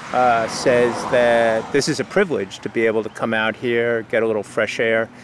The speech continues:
Now, he's carrying that big stick and has a gun, so I understand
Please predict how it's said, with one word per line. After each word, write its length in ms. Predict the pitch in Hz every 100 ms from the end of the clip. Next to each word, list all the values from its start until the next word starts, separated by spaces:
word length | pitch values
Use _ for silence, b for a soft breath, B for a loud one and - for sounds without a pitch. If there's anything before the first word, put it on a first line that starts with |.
| B B
Now, 540 | 127 123 120 120 117 120
he's 260 | 113 147
carrying 260 | - 170 151
that 240 | 135 120
big 180 | - 135
stick 520 | - - - 139 123
and 100 | 117
has 220 | 110 123 107
a 20 |
gun, 580 | 101 135 143 147 156 151 -
so 460 | - 139 123 120 - B B B
I 180 | 131 151
understand 840 | 139 123 - 160 156 151 151 156